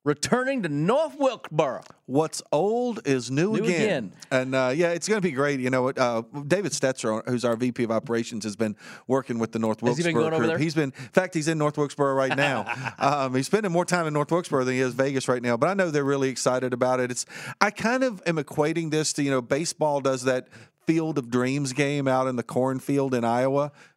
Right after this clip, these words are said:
Speaker 2: And this is almost gonna be like nascar's version of
Speaker 1: Well,
Speaker 2: the,
Speaker 1: we already
Speaker 2: the
Speaker 1: did that
Speaker 2: Field
Speaker 1: with
Speaker 2: of Dreams
Speaker 1: Iowa
Speaker 2: game.
Speaker 1: Speedway was already there, but they never got a cup race.
Speaker 2: Uh, I
Speaker 1: But
Speaker 2: know, but this facility, because it's a real throwback facility, and look,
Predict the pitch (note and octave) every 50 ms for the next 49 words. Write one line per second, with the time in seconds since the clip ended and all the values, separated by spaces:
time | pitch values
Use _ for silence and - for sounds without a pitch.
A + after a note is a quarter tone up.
0 | _ - C#3 D#3+ G#3 - - E3 C#3+ D3 D3 D3+ C#3+ C#3+ C3+ B2+ - D3 C3+ C3
1 | B2+ C3 C3 B2+ B2 A#2+ B2 A#2+ - B2 B2 B2 B2+ B2 - - - B2 A#2+ A#2
2 | G#2+ A2+ A2 A#2 A#2+ A#2 A2 - B2 A2 A2 A2 G#2+ C3+ A2+ G#2 C#3 E3 E3+ D#3+
3 | A#2+ A2 C#3 C#3 C3 B2 A#2+ A#2 A#2+ A2 A2+ A2+ A#2 C3+ A2 G#2 - - D#3 E3
4 | F3 E3 C#3+ - - E3 D#3 B2+ B2+ A#2 A#2 A2+ A2+ B2+ A#2 A2+ A2 B2 B2+ A2
5 | F#2+ - F#2+ A2+ A#2 B2+ B2+ A#2+ A2 A2 F#2+ - - B2 - G#2 F2 - - -
6 | - - - - C#2+ - D3+ D3+ D#3+ D#3 E3+ E3 B2 C#3+ C#3 - - G3+ F#3 -
7 | - - B3+ B3 - - - - F3 E3+ - - - F3+ F#3 F#3+ F#3+ F#3 F3 F3+
8 | F3+ F3+ E3+ C#3+ D#3 - - D#3+ D3 - D3 - - C#3 C3+ C#3+ D#3+ F3 F3+ E3
9 | - - D3+ D#3 D#3+ D#3 D3 D#3 D3+ D3 - - - - - - D3+ D3 D3+ D3+
10 | D3 D3 C#3+ C#3+ C3+ C3 B2+ B2+ C3+ C3 A2+ G2 -